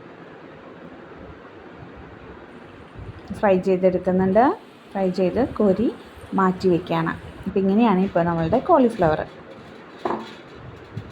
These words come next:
കടലമാവ് ആയതുകൊണ്ട് തന്നെ കുറച്ചുകൂടി ഹെൽത്തിയാണ്, മൈദയേക്കാൾ നല്ലതാണല്ലോ എന്തുകൊണ്ടും. ഇനി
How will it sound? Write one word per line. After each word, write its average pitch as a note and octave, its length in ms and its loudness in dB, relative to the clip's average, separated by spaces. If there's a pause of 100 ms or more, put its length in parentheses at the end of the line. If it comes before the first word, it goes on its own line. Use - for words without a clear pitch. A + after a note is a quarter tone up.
(100)
കടലമാവ് A3+ 560 4
ആയതുകൊണ്ട് A3+ 420 2
തന്നെ A#3+ 240 2
കുറച്ചുകൂടി A3 480 0
ഹെൽത്തിയാണ്, G#3 720 2
മൈദയേക്കാൾ F#3+ 640 2 (140)
നല്ലതാണല്ലോ G3+ 580 4 (300)
എന്തുകൊണ്ടും. E3 420 0 (1000)
ഇനി B3 160 10